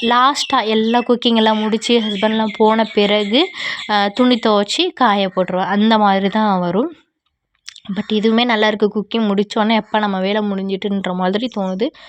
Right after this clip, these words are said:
அதுக்கப்புறம் as usual, ஆ, நம்ம பெருக்க வேண்டியதெல்லாம் பெருக்கிட்டு, ஆ,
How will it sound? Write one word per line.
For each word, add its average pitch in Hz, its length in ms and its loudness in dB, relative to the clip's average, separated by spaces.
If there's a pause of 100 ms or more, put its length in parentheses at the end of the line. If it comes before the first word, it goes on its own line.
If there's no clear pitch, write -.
(380)
அதுக்கப்புறம் 277 520 0
as 240 160 -2
usual, 247 320 0 (760)
ஆ, 226 420 2
நம்ம 226 640 2
பெருக்க 233 380 -2
வேண்டியதெல்லாம் 208 480 2
பெருக்கிட்டு, 226 600 0 (500)
ஆ, 214 580 0